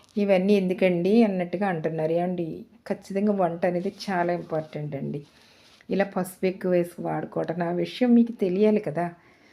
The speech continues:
ఫస్ట్ మందు ఒక్కటే అడగద్దు, మ్, మెడిసిన్ లా ఉండేటువంటి ఫుడ్‌ని కూడా మనం ఎలా తీసుకోవాలనేది మీరు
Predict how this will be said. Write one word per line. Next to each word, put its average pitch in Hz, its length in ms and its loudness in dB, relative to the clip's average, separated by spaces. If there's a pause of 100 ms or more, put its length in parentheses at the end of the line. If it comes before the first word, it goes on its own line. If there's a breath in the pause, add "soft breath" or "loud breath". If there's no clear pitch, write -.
(260 soft breath)
ఫస్ట్ 190 280 0
మందు 196 400 2
ఒక్కటే 214 400 2
అడగద్దు, 175 680 -2 (540 soft breath)
మ్, 180 180 -4
మెడిసిన్ 208 720 2
లా 196 240 2
ఉండేటువంటి 196 580 0
ఫుడ్‌ని 233 500 4
కూడా 208 180 4
మనం 185 240 -2
ఎలా 165 180 0
తీసుకోవాలనేది 170 840 -6
మీరు 262 260 0